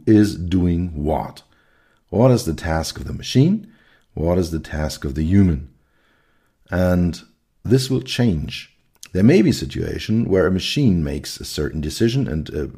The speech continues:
performs a certain action. And, um, in the same situation, a few days later, it is the other way around, that the human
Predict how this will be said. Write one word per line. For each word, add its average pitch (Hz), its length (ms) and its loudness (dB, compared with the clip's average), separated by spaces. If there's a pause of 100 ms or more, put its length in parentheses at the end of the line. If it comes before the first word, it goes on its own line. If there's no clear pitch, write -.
(180)
performs 87 500 -2
a - 60 -10
certain 82 400 -4
action. 123 560 -4 (1080)
And, 98 520 2
um, 95 920 2
in 107 40 2
the 107 100 4
same 147 220 2
situation, 95 600 2
a 92 40 2
few 107 200 4
days 82 240 4
later, 92 380 6
it 80 200 -6
is 78 140 -2
the 85 100 2
other 85 180 0
way 104 120 6
around, 120 360 4
that 71 120 -8
the 107 80 2
human 165 520 6